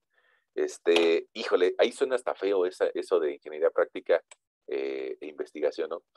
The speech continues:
Parecería que los investigadores, parecería, con ese comentario, parecería que viven en una realidad alterna, eh,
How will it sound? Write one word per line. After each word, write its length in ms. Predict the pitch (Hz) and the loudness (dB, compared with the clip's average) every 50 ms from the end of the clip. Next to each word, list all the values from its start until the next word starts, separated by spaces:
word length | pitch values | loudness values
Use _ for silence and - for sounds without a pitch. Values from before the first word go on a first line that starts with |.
| _ _ _ _ _ - | _ _ _ _ _ 2
Parecería 500 | - 87 90 92 - 95 90 107 110 110 | 2 4 4 4 2 2 4 4 4 4
que 120 | - 135 | 4 4
los 180 | 113 95 - - | 2 2 2 0
investigadores, 760 | 87 80 80 - - - 80 80 78 80 87 90 104 - - | -6 -6 -6 -8 -6 -6 -2 -2 2 4 4 4 4 4 -2
parecería, 600 | _ - 78 76 76 73 85 80 82 90 - - _ _ _ _ _ _ _ _ | _ 0 2 2 2 2 0 -4 -2 -2 -4 -4 _ _ _ _ _ _ _ _
con 160 | - 71 71 | -10 -8 -8
ese 140 | 80 - 120 | -6 -8 -4
comentario, 500 | - 104 98 98 101 95 92 92 110 - _ _ _ _ _ _ _ _ _ | -4 -4 -4 -2 0 2 2 2 0 -8 _ _ _ _ _ _ _ _ _
parecería 460 | - 85 90 - - 92 90 98 104 | 4 6 6 6 4 4 4 4 4
que 120 | - - 104 | 4 2 -2
viven 300 | 101 101 104 107 101 90 | 0 2 0 0 0 -2
en 100 | 82 85 | -8 -10
una 220 | 87 90 95 95 | -6 -2 0 0
realidad 440 | 92 82 76 76 76 73 80 82 87 | 2 0 0 -2 -2 2 2 4 4
alterna, 600 | 82 78 - _ - 87 85 87 85 82 71 - _ _ _ _ _ _ _ _ _ - | 4 0 0 _ 6 6 6 6 2 -8 -10 -12 _ _ _ _ _ _ _ _ _ -8
eh, 540 | - 69 67 69 67 67 67 65 - - | -6 -4 -4 -4 -4 -4 -4 -6 -6 -8